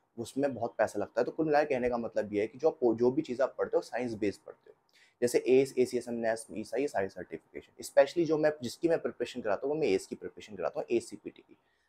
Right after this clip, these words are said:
अब एसीपीटी की preparation कराने का simple सा reason ये है कि बहुत ज़्यादा demanding certification courses है और सबसे ज़्यादा update जो होता है वो इस courses में होते हैं, मतलब इस, इस, ये, अ, organization करती है।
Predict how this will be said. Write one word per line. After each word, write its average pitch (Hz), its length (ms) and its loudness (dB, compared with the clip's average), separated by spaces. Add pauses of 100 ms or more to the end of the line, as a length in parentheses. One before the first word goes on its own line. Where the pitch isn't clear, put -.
अब 143 120 6
एसीपीटी 175 400 6
की 180 60 4
preparation 147 380 -6
कराने 135 220 2
का 147 60 2
simple 127 300 0
सा 123 120 -2
reason 104 260 -2
ये 98 120 2
है 98 60 2
कि 160 120 -4
बहुत 107 180 -2
ज़्यादा 127 140 2
demanding 104 460 -4 (160)
certification 113 640 -6
courses 117 360 -4
है 165 60 6
और 156 100 4
सबसे - 240 -4
ज़्यादा 147 100 4 (120)
update 123 400 4
जो 123 160 -2
होता 110 260 -2
है 156 80 2
वो 165 160 2
इस - 100 -6 (120)
courses 101 300 -4
में 110 60 -6
होते 90 240 -12
हैं, 98 60 -4
मतलब 139 120 4
इस, 131 260 0
इस, - 180 -4 (460)
ये, 165 340 8
अ, 120 120 8
organization 113 720 8
करती 92 300 -12
है। - 60 -18